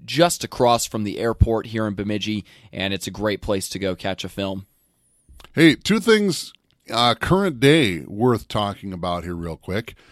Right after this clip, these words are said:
Speaker 2: First of all, uh, following up on something we had talked about when we did our, uh, Oscars show a while back, we had talked about the Oscars wanted to introduce a brand new category, Best Popular Film, and you and I were talking about that. Well,
Speaker 1: Yeah.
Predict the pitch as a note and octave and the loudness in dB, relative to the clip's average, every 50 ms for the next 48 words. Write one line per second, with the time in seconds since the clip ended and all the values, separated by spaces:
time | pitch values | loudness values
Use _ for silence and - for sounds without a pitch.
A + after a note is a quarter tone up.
0 | _ _ _ _ _ - G3 G3+ - F3+ F3 F3 E3 D#3+ D#3 D3+ G2+ A#2+ B2 A#2+ | _ _ _ _ _ 10 10 10 10 8 6 8 10 10 8 8 6 4 2 2
1 | A2 - - D#3 F3 F#3 F#3+ F3 E3 D#3 D#3 D#3 - C#3+ B2+ A#2 - D3+ C3 B2+ | 2 2 2 2 2 4 2 2 2 2 2 2 2 2 0 0 -2 -2 -2 -2
2 | B2 A2 G#2+ B2 C#3 C3+ - - B2 B2 B2+ - B2+ A2+ A2+ A2+ A2 G#2 G#2 A2 | -2 0 4 4 4 4 4 2 2 2 2 0 -2 0 2 2 2 0 -2 -4
3 | A#2 G#2 A2+ G2+ G#2+ G2+ G2 G2 G2 F#2+ F#2 F2+ F#2 - G#2 A#2 C#3 C3+ - - | -2 -2 0 0 2 2 2 2 0 0 0 -2 0 2 2 2 2 2 0 -4
4 | B2+ A2 G2 F2+ D2+ - - - - - G2+ E2+ C#2+ C#2 D2 E2+ E2 D2 D2+ D2 | -4 -4 -4 -4 -6 -8 -10 -8 -6 -4 -4 -4 -4 -4 -4 -4 -4 -4 -6 -6
5 | C#2 C#2 A#1+ C#2 C2 D2 E2+ F#2 - - _ - - - - _ _ _ _ - | -8 -8 -10 -10 -10 -10 -10 -12 -14 -20 _ -20 -20 -20 -20 _ _ _ _ 0
6 | - B2+ C#3+ C#3+ - D#3 D#3 E3+ E3+ - D3+ D3 D3+ D3 D3 C#3 A#2 A2 B2+ - | 6 8 8 8 10 8 8 8 8 6 4 6 6 8 6 6 4 0 0 4
7 | A#2+ C3+ D3 - - D#3 D3 A#2+ B2+ C3+ C3+ C3+ C3+ A#2 B2 A#2 A#2 A#2+ C3 A#2+ | 6 4 4 4 2 0 0 0 2 2 2 2 2 0 0 -2 0 -2 0 2
8 | A#2 A#2+ A#2 - G#2 D2+ G2 G#2 A2 A#2 A#2 A#2 A2 - - A#2 A2 A2 A2 A2+ | 2 0 0 0 -4 -4 -4 -2 -2 -2 -2 -4 -4 -4 -2 -2 0 0 -2 -2
9 | F2+ F2 F2+ D#2+ D2+ D2 C#2+ D2 G#2+ A2+ A#2 G#2 - - - - G#2 G2+ G#2 G#2 | -4 -6 -6 -8 -8 -10 -6 -2 0 0 0 -2 -4 -10 -12 -6 -4 -4 -4 -4
10 | - A2+ G#2 G2+ G2 - - - G#2+ G2 F2+ E2+ E2+ E2 F2+ F#2+ G2 G2 G2 G2 | -6 -6 -6 -4 -6 -6 -4 -2 -2 0 0 -2 -4 -4 -2 -2 0 0 0 0
11 | F#2 F#2 F#2 - G2 F#2 G2 F#2 - F#2 E2+ D#2 C#2+ D2+ C#2+ C#2+ C#2 - E2 D#2+ | 0 -2 -2 -2 -2 -4 -4 -4 -6 -10 -10 -10 -10 -12 -12 -12 -10 -10 -8 -8
12 | F2 G2 - F#2 G#2 A#2 A#2 A#2+ A#2+ B2 C#3+ D#3 - G#2 G#2 A2 A2 G#2+ G#2+ G2+ | -8 -8 -6 -2 0 2 4 6 8 8 8 6 4 0 -2 -2 -2 0 -2 -2
13 | F#2+ | -2